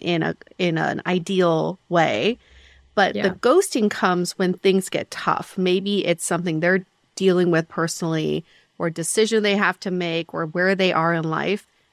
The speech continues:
Speaker 1: That's where the real colors are shown. And I think we all just have to be grateful that we get ghosted when we do, 'cause that's the information that we were looking for to evaluate this person as a potential partner. It fucking sucks.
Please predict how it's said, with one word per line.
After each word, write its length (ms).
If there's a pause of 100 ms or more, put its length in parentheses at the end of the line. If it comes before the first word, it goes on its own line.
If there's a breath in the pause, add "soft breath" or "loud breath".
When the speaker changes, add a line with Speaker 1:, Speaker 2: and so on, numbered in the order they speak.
(100)
Speaker 1:
That's 540
where 200
the 140
real 420
colors 840 (200)
are 100
shown. 580 (140)
And 100
I 120
think 400
we 240
all 260
just 200
have 180
to 80
be 180
grateful 800
that 180
we 140
get 240
ghosted 720
when 240
we 100
do, 500 (140)
'cause 140
that's 260
the 80
information 540
that 120
we 120
were 160
looking 340
for 520 (120)
to 260
evaluate 680
this 160
person 440
as 180
a 40
potential 480
partner. 560 (140)
It 80
fucking 540
sucks. 600